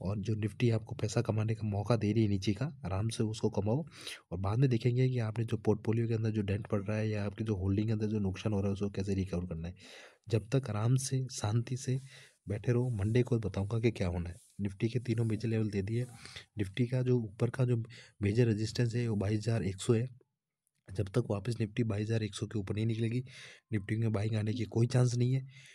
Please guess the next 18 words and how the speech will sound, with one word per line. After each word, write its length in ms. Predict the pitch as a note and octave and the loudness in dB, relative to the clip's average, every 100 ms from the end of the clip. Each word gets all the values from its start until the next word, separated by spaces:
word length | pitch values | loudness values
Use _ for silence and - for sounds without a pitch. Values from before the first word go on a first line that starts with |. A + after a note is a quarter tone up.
| - - | -12 -2
नीचे 260 | G#2 G2+ | -2 2
के 80 | B2 | 2
तीनों 240 | A#2+ A#2+ | 2 2
सपोर्ट 280 | A#2+ A2 A#2+ | 2 2 2
मैंने 120 | A#2 | 2
बता 180 | A#2 G#2+ | 0 -2
दिए 140 | A2 A#2 | 0 0
हैं, 60 | |
अगर 240 | A#2 A#2+ B2+ | 2 4 4
ये 160 | A2+ | 4
तोड़ते 440 | A2 A2+ A2 A2+ A#2+ | 2 2 2 4 4
जाएंगे 340 | A#2+ A#2+ C#3+ - - - - | 6 4 0 -6 -18 -16 -4
तो 60 | |
आपको 260 | A2 G#2 B2 | -4 -2 -2
पुट 400 | A2+ - C3 C3 - - - | -2 2 2 2 -8 -16 -16
बाय 420 | - G#2+ G#2+ G#2 | -10 -6 -2 -2
करना 240 | A#2 A#2+ B2+ | 0 0 2
है 200 | C#3 | 2